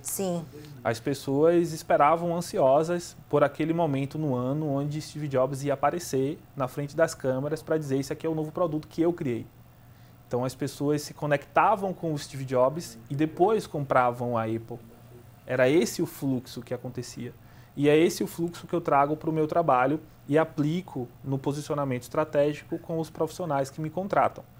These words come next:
Speaker 2: As pessoas vão se conectar com a Patrícia e depois elas vão comprar o produto que a Patrícia vende. Você vende jornalismo. As pessoas vão comprar depois de se conectarem com você.
Speaker 1: Vão comprar notícias.
Speaker 2: Exatamente.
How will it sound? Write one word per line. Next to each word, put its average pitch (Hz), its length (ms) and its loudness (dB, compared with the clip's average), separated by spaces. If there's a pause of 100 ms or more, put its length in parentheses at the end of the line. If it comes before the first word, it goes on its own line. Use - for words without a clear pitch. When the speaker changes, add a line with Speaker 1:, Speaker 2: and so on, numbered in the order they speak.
(500)
Speaker 2:
As 120 120 -2
pessoas 175 420 0
vão 170 120 -2
se 156 160 -8
conectar 156 600 0
com 185 180 0
a 202 60 4
Patrícia 196 720 -2 (580)
e 147 80 -4
depois 185 520 4
elas 185 240 0
vão 170 180 0
comprar 156 560 2
o 131 100 0
produto 127 540 -2
que 127 100 -8
a 123 60 -2
Patrícia 123 500 -4
vende. 113 380 -6 (520)
Você 120 280 -2
vende 151 360 -2
jornalismo. 160 680 0 (920)
As 123 140 -6
pessoas 143 360 -4
vão 147 120 -4
comprar 143 380 2
depois 190 380 2
de - 40 -8
se 208 60 -8
conectarem 170 500 0
com 175 100 -4
você. 170 400 -6
Speaker 1:
Vão 156 140 -4
comprar 170 300 0
notícias. 151 800 -6
Speaker 2:
Exatamente. 131 720 2